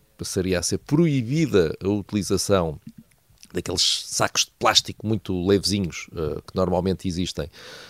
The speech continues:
nos supermercados para levarmos a fruta, os legumes ou, ou, ou o pão, eh, por acaso para o pão agora já começa a haver outras coisas. Mas,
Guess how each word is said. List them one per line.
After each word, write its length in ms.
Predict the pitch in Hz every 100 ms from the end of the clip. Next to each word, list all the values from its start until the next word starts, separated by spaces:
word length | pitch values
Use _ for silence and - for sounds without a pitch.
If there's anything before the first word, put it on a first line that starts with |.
| _
nos 180 | - -
supermercados 760 | 104 90 85 - 85 - - -
para 100 | 85
levarmos 440 | 82 92 90 87
a 80 | 85
fruta, 680 | - - 107 113 - 78 - - -
os 260 | - -
legumes 600 | - - 95 107 87 -
ou, 220 | 90 92 -
ou, 420 | 90 - - -
ou 180 | 87 92
o 60 |
pão, 360 | 92 87 87 - - - - - -
eh, 480 | 87 78 76 78 82 - 131 -
por 80 |
acaso 260 | 151 165 -
para 120 | -
o 20 |
pão 180 | - 127 123
agora 240 | - -
já 140 | 92 95
começa 260 | - -
a 20 | 80
haver 140 | -
outras 220 | - -
coisas. 240 | - 107 104
Mas, 300 | 180 233 -